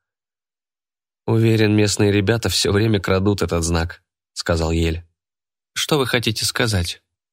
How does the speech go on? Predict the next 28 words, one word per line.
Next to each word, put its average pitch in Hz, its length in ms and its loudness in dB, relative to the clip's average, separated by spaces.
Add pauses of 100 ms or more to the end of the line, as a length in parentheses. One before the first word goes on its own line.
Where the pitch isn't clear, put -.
(920)
Она 101 400 2
явно 98 440 2
успела 92 380 0
его 85 160 0
прочитать. - 720 -4 (380)
Она 87 220 0
смотрела 92 520 0
прямо 85 300 0
на 87 140 2
него. 90 440 0 (1080)
«Ну, 87 580 0 (160)
чтобы 92 320 0
повесить 92 480 0
у 123 40 -4
себя 90 240 0
в 85 60 -6
подвале. 90 580 -2 (600)
Стоп-знаки 101 680 0
обычно 92 400 0
воруют 90 320 0
для 98 140 0
этого. 98 460 -4 (480)
Знак 95 400 0
с 87 80 -4
бонгом 95 640 0
наверняка 90 560 0
не 90 120 0
пропустят». 90 600 -4